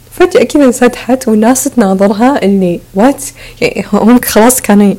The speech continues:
يعني، يمشون وكانوا بيدسون عليها، بعدين يشوفونها كذا منسدحة، يقعدون يضحكون، يمشون.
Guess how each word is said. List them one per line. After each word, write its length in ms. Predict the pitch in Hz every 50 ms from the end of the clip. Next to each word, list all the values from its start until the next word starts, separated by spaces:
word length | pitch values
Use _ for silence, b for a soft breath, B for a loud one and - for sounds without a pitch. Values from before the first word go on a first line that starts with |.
| - - -
يعني، 400 | 254 269 180 175 175 196 190 180
يمشون 460 | 185 185 190 - - 220 214 226 220
وكانوا 480 | 196 180 175 - - - - 202 202 196
بيدسون 360 | 185 180 180 - - 214 208
عليها، 340 | 185 170 165 170 185 214 233
بعدين 220 | 202 185 180 185
يشوفونها 460 | 190 190 - 202 - 214 208 214 208
كذا 220 | 180 - - 220 202
منسدحة، 500 | 185 180 190 208 208 208 208 - - 220
يقعدون 360 | 190 175 185 180 202 208 202
يضحكون، 480 | 185 190 - - 175 175 - 202 214 214
يمشون. 440 | 190 185 185 - - 190 185 180